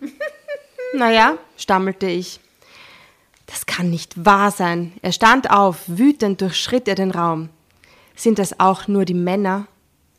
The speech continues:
Äh, sind das auch nur die Männer?“ Ich, äh, ich stotterte, ich, ja, ich meine, warum muss er sich jetzt rechtfertigen vor ihm?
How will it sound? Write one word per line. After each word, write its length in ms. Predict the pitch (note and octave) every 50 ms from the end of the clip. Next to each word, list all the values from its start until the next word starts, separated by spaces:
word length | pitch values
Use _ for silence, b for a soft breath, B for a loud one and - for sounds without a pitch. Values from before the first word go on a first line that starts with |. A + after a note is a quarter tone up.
| _ _ _ _ _ -
Äh, 160 | G3 F3+ E3+
sind 240 | E3 - F#3 F3 -
das 160 | F3+ - - - -
auch 280 | F#3+ G#3+ B3 B3 -
nur 180 | G#3 F#3 F3+ F3+
die 80 | F3 F3+
Männer?“ 380 | F3 F3 E3+ E3+ F3+ G3 A3+ - _ _ _ _ _ _ _ _ _ _ B B B B B B B B B B B B B B B
Ich, 480 | - G#3+ A#3 A#3+ A#3 - - - - G3+
äh, 200 | D3+ A#2 D#2+ - -
ich 540 | - - - A#3+ G#3 - - - - - -
stotterte, 440 | - - G3 G3+ - A3+ G#3+ - A3
ich, 300 | F#3+ G3 A3 G#3 - -
ja, 80 | G3 F#3
ich 120 | F3 -
meine, 140 | G#3 G#3 F#3+ F#3+
warum 200 | G3 G3 A3 A3+
muss 140 | A3+ A3
er 60 | A3+ G#3+
sich 100 | G3 F#3+
jetzt 220 | G3 - F3 D#3+
rechtfertigen 640 | E3+ G3 - - - - G3 F3+ - F#3+ F3+ F#3+ F#3
vor 200 | - - F#3+ F#3
ihm? 300 | F#3 F#3+ F#3 F#3+ G3